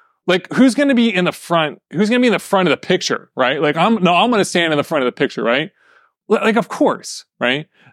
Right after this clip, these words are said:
He's making another passion prediction, and, you know, the other disciples are like, "Hey, hey, let's, you know, let,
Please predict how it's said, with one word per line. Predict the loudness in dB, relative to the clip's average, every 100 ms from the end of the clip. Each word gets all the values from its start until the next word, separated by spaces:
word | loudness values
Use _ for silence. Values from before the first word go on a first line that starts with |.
| -14
He's | -4 2 2
making | 2 0 0
another | 0 0 -2
passion | -2 -4 -4 -2
prediction, | 0 0 0 -2 -2 -2
and, | -2 0
you | 2
know, | 2
the | 2
other | 2 2
disciples | 0 -2 -2 -2
are | 0
like, | -2 -2
"Hey, | -2 0
hey, | 0 0
let's, | -2 -4 -12 _
you | -14
know, | -14
let, | -14